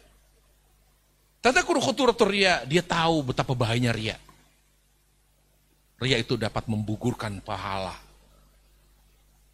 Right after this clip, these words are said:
Membasmi, memberangus yang namanya pahala,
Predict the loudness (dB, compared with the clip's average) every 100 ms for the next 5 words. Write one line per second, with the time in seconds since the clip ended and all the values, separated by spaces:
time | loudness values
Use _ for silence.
0 | _ _ _ -12 -10 -2 0 0 0 -2
1 | -2 -4 -2 -2 0 0 0 0 -2 -2
2 | 2 4 4 2 -10 -10 -6 -6 -6 -6